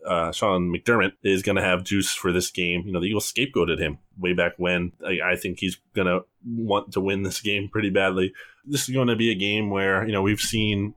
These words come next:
mobile quarterbacks kind of hurt the Eagles in the past here. You know, Josh Allen, for as much as he struggles as a passer, and boy, does he really struggle at times. I mean, the, the guy can run. Like, he can run all around. So I think he's just gonna be, uh, a menace for the Eagles in that game, kind of just running over people, jumping over people.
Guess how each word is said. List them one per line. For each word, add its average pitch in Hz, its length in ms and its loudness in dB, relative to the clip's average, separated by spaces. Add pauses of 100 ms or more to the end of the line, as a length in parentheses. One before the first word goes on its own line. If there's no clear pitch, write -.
mobile 98 340 2
quarterbacks 95 480 0
kind 98 120 0
of 90 100 -2
hurt 92 240 2
the 95 60 0
Eagles 90 340 0
in 90 80 2
the 87 80 2
past 92 340 0
here. 90 220 2
You 95 160 -2
know, - 20 0
Josh 107 320 0
Allen, 117 400 2 (200)
for 104 520 4 (100)
as 98 160 2
much 120 180 0
as 110 120 0
he 117 80 2
struggles 101 500 2
as 98 140 0
a 92 40 -2
passer, 92 540 -2
and 85 140 -6
boy, 101 180 2
does 87 140 0
he 104 80 0
really 98 200 2
struggle 90 320 0
at 85 80 0
times. 90 320 -2 (320)
I 110 80 -2
mean, 90 160 -4
the, 92 220 -10
the 107 80 -6
guy 120 160 0
can 92 160 -4
run. 85 220 2 (120)
Like, 85 120 -2
he 120 100 0
can 101 140 0
run 98 180 4
all 98 180 4
around. 90 380 2 (300)
So 92 220 4
I 90 100 4
think 101 160 0
he's 95 160 -4
just - 200 -4
gonna 95 160 -2
be, 90 340 0 (160)
uh, 87 300 0
a 90 60 -4
menace 92 540 0
for 95 120 0
the 87 80 -2
Eagles 90 280 -2
in 90 80 0
that 87 160 0
game, 85 300 -2
kind 87 140 -4
of 82 80 -2
just 82 180 -2
running 90 360 0
over 90 240 0
people, 90 400 -2
jumping 95 360 -2
over 90 200 0
people. 92 500 -2